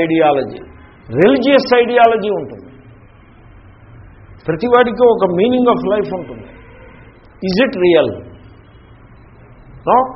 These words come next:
దీనికి conceptual meaning of life అని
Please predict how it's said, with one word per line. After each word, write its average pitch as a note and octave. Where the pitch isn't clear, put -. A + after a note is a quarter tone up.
దీనికి D#3+
conceptual A3
meaning G#3+
of -
life F3
అని D#3+